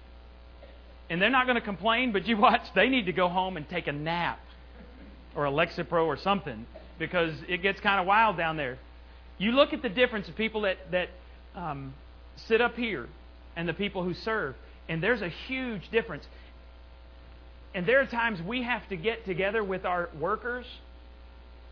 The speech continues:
and just tell stories of victory, of tell stories of, of how life changes happen, because it gets old working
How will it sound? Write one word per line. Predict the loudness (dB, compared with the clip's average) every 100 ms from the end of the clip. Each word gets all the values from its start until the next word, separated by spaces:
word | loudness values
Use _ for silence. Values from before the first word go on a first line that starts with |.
| -14 -6
and | -4
just | -2 -4
tell | -8 -6 -6
stories | -4 0 2 0
of | -2 -6 -4
victory, | -4 -4 -10 -10 -6
of | -6 -2
tell | 2 2
stories | 4 6 6 4
of, | -4 -6 -6
of | -2
how | 2 2 2
life | 2 2 0
changes | -6 -4 -2
happen, | 0 0 -2 -6 -8 -16 -18 -20 -20 -6
because | 0 2 2 -2
it | -4 -4 -6 -4
gets | 0 0 0 -12 -14 -10 2
old | 6 6 6 2 -4 -12 -18 -20 -20 -20 -18 -6
working | 0 2 0 -4 -6